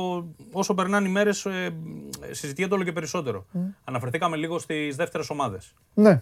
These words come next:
Speaker 1: Ήδη υπάρχει και σχετικό δημοσίευμα πριν από λίγο, Σπορ είκοσι τέσσερα. Είναι πέντε οι ομάδες που εξέφρασαν την επιθυμία να δημιουργήσουν δεύτερες ομάδες Β.
Speaker 2: Βέβαια. Παναθηναϊκός θέλει και Βαζέχα προπονητή, που
Speaker 1: Λοιπόν,
Speaker 2: σχεδιάζει.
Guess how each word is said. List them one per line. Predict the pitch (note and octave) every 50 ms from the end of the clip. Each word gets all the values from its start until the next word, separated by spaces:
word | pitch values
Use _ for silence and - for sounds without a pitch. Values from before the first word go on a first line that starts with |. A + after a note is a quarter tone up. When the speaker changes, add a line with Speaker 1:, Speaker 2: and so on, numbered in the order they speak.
| - - -
Speaker 1:
Ήδη | - D#3+ D#3
υπάρχει | D3+ E3 D#3 D3+ -
και | C#3+
σχετικό | - - D3 C3 B2+ C3+ D3 C#3+ C#3
δημοσίευμα | B2+ B2+ B2+ A#2 - D3 C3+ C3
πριν | B2 C3+ C#3
από | C3+ B2+
λίγο, | C3 C3+ C3
Σπορ | B2 - - B2+
είκοσι | B2 A#2+ A2 -
τέσσερα. | C3+ B2 B2 D#3 D#3+ F3+ F#3+ - _ _ _ _ _ _
Είναι | - D#3+ D#3+
πέντε | - - F#3+ F3+ E3+ F3+
οι | E3
ομάδες | D#3+ D3 D#3 F3 F#3 F#3+ F3+ -
που | - E3
εξέφρασαν | C3+ - F#3+ F3 F#3 F3+ - - F#3 F3+ F3 D#3+ - _ _ _ - - - - - - _ -
την | - C#3+
επιθυμία | C#3 C3 C3+ A#2+ C3+ B2 C3 D#3+ G3
να | G3 F#3
δημιουργήσουν | D#3 D#3+ E3 D#3+ D#3+ D3+ D3 D#3 G#3 G3+ - - C3+ A#2 A2+ A2 -
δεύτερες | B2 C3+ D3 C#3 - - A#2 A#2 -
ομάδες | C3 C3+ C3 C3 C3 B2+ B2 A#2+ A2+ A2+
Β. | A#2+ B2
Speaker 2:
Βέβαια. | F3+ G#3 G#3 D#3 B2+ B2 A#2+
Παναθηναϊκός | D#3+ E3+ F3 D#3+ C#3+ E3 F#3 F#3+ B3+ A3+
θέλει | G3 A#3+ A#3+
και | A#3 A#3
Βαζέχα | A3+ A#3 G3+ A#3+ A3 A#3
προπονητή, | A3 A3+ A3 A3 G#3+ G#3 G#3 G3
που | C#3+ C#3+
Speaker 1:
Λοιπόν, | C#3+ D#3 D#3 D3+ - - - C#3+ D3 D3 C#3+ C#3+ C#3 C#3 C#3 C#3 C#3 C#3 C3+ C3+ C3+ C3+ C3 C3 C3
Speaker 2:
σχεδιάζει. | B2+ F#3 F3+ F#3+ G3 E3 C#3 A#2 A2+